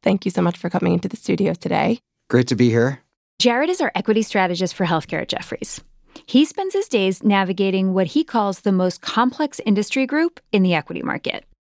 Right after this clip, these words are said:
Speaker 2: I think it's the most complex because it's the least, you could argue it's the least tied to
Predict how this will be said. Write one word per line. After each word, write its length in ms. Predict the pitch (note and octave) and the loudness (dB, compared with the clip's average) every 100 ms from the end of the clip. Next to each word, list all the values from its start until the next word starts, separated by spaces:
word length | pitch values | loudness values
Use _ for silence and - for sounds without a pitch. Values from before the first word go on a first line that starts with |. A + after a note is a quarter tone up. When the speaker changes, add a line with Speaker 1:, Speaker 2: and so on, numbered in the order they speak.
| _ _ _ _ _ - | _ _ _ _ _ -4
Speaker 2:
I 120 | C3 | 0
think 160 | E3+ A3 | 2 2
it's 100 | G#3 | 2
the 80 | D#3 | 2
most 300 | C#3+ C#3 - | 2 0 -2
complex 480 | A#2 - B2+ B2 | -4 0 0 0
because 360 | - A2+ A#2+ G#2 | -6 -4 -2 -2
it's 180 | G2+ - | -4 0
the 120 | A2 | 0
least, 720 | G#2+ A2+ A#2+ - - - - - _ | 2 0 0 -4 -8 -10 -12 -20 _
you 100 | G#3 | -4
could 160 | G#3+ - A#2 | -2 0 2
argue 320 | B2+ A#2+ A2 | 2 2 -2
it's 140 | G#2 | -2
the 100 | G2+ | -4
least 360 | G#2 A2 G#2+ - | -2 -2 -2 -6
tied 500 | A2+ G#2 G#2 G2+ - | -2 0 2 -2 -4
to 540 | A#2 G#2 G2 G2 F#2+ | -2 0 0 -2 -4